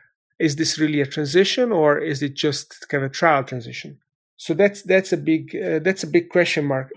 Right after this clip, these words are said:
Obviously, if the business can be sold to a strategic buyer who doesn't need the services of the business owner and can, and pays cash for the business, that's a perfect situation. Then the, the exiting leader doesn't have to worry about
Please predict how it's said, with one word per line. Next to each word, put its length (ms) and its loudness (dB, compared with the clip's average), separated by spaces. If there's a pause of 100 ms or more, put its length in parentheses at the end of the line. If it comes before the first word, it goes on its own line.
Obviously, 480 4
if 80 0
the 100 0
business 340 0
can 220 0
be 80 -6
sold 680 2
to 100 -4
a 40 -2
strategic 540 -6
buyer 480 4
who 140 -4
doesn't 320 -4
need 260 -2
the 80 -6
services 640 -4
of 280 -10
the 260 -8 (260)
business 300 -2
owner 260 2
and 220 -2
can, 160 -2
and 360 -8
pays 420 0 (120)
cash 300 2
for 100 0
the 100 4
business, 420 0 (500)
that's 200 4
a 40 0
perfect 400 2
situation. 640 -2
Then 320 0 (340)
the, 240 2
the 140 0
exiting 680 -2
leader 360 -2
doesn't 240 -4
have 160 -6
to 100 -10
worry 300 -2
about 480 -4